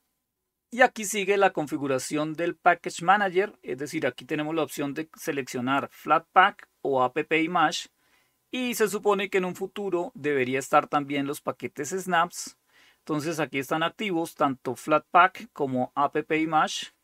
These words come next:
Y aquí dice que Flatpak se van a configurar desde los repositorios de FlatHub. A P P Image si es necesario instalarlos, eh, en forma manual.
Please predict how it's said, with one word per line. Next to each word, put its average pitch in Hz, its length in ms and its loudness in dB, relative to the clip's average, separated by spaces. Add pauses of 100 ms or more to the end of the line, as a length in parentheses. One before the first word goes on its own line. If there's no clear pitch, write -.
(480)
Y 185 80 2
aquí 202 160 -2
dice 196 340 2
que 170 160 2
Flatpak 151 580 4
se - 140 -4
van 143 180 2
a 147 60 0
configurar 165 720 0
desde 135 340 -2
los 123 140 -2
repositorios 131 720 -4
de 143 140 -4
FlatHub. 180 560 4 (1080)
A 175 140 10
P 185 140 2
P 185 160 6
Image 180 280 6
si 160 200 -2
es 151 80 0
necesario 151 800 2
instalarlos, 143 1000 -4
eh, 131 440 -2
en 131 160 -6
forma 139 320 -6
manual. 180 520 -2